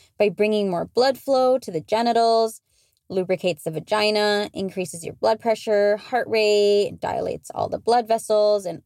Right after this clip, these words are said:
all the good spots. And whether you're on the quicker side of that or not, foreplay is still on your side. So it also just really helps you relax.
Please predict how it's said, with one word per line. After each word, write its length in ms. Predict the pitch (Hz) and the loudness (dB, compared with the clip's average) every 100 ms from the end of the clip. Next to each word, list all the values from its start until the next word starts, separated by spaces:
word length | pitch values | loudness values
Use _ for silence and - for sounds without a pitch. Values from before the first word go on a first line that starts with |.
| - | -4
all 640 | 180 185 196 208 220 233 | -2 0 2 2 2 2
the 100 | 240 | 0
good 220 | 226 226 | 0 -2
spots. 480 | - 190 170 160 - _ _ _ - _ _ _ - | -2 -2 -2 -4 -12 _ _ _ -20 _ _ _ -2
And 220 | 226 220 | 0 0
whether 440 | - 202 233 254 381 | -2 0 2 2 0
you're 220 | 370 262 | 0 0
on 140 | 196 | -2
the 100 | 190 | -4
quicker 360 | 175 185 175 196 | -2 -2 0 -2
side 560 | 185 175 170 170 170 - _ - | -2 -2 0 2 0 -4 _ -4
of 240 | 165 165 | -2 -2
that 380 | - 156 160 - - | -2 -2 0 -4 -6
or 160 | 170 | -4
not, 380 | 165 - 202 302 - _ _ _ _ | -4 -4 -6 -6 -10 _ _ _ _
foreplay 520 | 254 285 - 370 359 | 2 2 0 -4 -2
is 140 | - 220 | -2 -4
still 600 | - - 190 190 190 190 | -10 -2 2 4 2 0
on 180 | 175 170 | -4 -8
your 120 | 165 | -10
side. 360 | - - - - _ _ _ _ - | -10 -8 -6 -8 _ _ _ _ -8
So 380 | - 269 247 - - | 0 2 2 -2 -2
it 160 | 240 - | -2 -2
also 340 | 220 262 320 302 | -6 -4 0 0
just 200 | 269 - | -2 -2
really 280 | 214 214 | 2 2
helps 300 | 202 202 - | 0 -6 -6
you 80 | 202 | -6
relax. 800 | 180 180 170 170 170 - - - | -4 -4 -2 -4 -6 -12 -20 -20